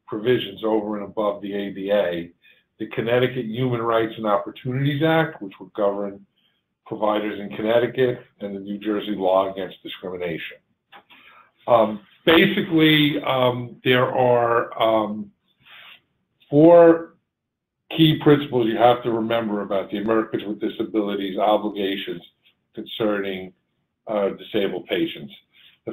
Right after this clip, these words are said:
first is the general overall one that it's illegal for anybody, any healthcare provider, any other business, to, to, to discriminate against people with disabilities, okay? But unlike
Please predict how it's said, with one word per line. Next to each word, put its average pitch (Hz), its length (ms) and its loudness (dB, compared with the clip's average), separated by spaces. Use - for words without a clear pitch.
first 165 320 6
is 156 200 0
the 113 100 -6
general 127 640 0
overall 117 640 2
one 95 400 -6
that 104 440 0
it's 110 220 -6
illegal 151 720 6
for 95 280 -14
anybody, 104 680 -4
any 117 260 -2
healthcare 135 540 2
provider, 131 560 2
any 107 240 -6
other 131 220 0
business, 131 500 -2
to, 113 460 -2
to, 110 460 0
to 110 120 -8
discriminate 160 840 2
against 123 400 -6
people 123 320 -6
with 110 200 -2
disabilities, - 600 -14
okay? 110 460 -4
But 139 420 6
unlike 151 640 2